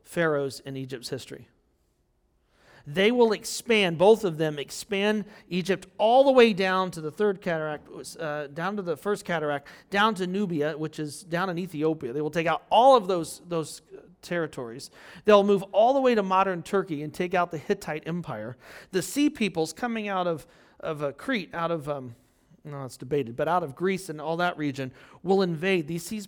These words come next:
Sea Peoples will come down and they will take out various people groups. Uh, the Philistines are offspring of those. They'll, they'll move the Canaanites out of that whole coastal area.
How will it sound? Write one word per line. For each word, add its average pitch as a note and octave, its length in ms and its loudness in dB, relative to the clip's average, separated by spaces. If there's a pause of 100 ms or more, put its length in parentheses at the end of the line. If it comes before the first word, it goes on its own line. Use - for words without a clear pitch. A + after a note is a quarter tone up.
(160)
Sea A#3+ 220 -4
Peoples D#3+ 380 -6
will D3+ 100 -8
come G3+ 240 -2
down F3 240 0
and D#3+ 100 -6
they G3+ 140 0
will F#3+ 140 -2
take G3 240 -4
out D3 180 -4
various F#3 360 -4 (260)
people G#3 260 -4
groups. D#3 420 -8 (440)
Uh, - 500 -10 (200)
the D#3+ 100 -4
Philistines F3 720 -2
are D3+ 360 -4
offspring E3 480 -8
of A2+ 100 -14
those. A2 300 -14 (460)
They'll, E3 480 -4
they'll F3+ 320 0
move E3+ 280 0
the D#3 60 -6
Canaanites E3 640 -6
out D#3+ 100 -4
of D#3+ 60 -4
that D3+ 160 -4
whole F#3 320 0
coastal F3 480 -4
area. E3 340 0